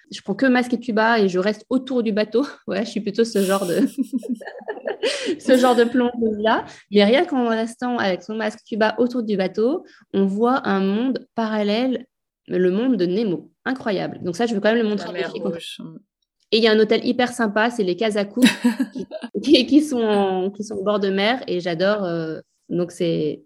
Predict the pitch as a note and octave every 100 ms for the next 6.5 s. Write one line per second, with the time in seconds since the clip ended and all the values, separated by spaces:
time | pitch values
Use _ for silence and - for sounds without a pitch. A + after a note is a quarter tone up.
0 | _ - G3 - - - _ _ _ _
1 | _ _ F#3 F3 A3 E3 - - G#3+ G#3+
2 | A#3 G3+ E3+ F3 D#3+ - F#3+ F#3+ E3 -
3 | _ B2+ _ _ _ _ _ A#3+ G#3+ -
4 | - G3 F#3+ E3+ D#3 D3+ - - F#3 A#3+
5 | B3+ G3 F3+ F3 F#3 F3+ F3+ F3 E3+ A3+
6 | A3+ F#3+ E3 D3+